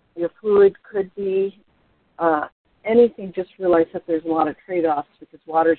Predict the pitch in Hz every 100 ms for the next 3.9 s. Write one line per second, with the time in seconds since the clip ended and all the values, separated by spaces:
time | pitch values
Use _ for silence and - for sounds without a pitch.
0 | - 139 175 170 _ - 170 165 _ _
1 | _ _ _ _ _ _ _ _ _ 170
2 | 160 165 156 151 _ _ _ - 240 -
3 | 330 190 - - 175 165 _ 185 170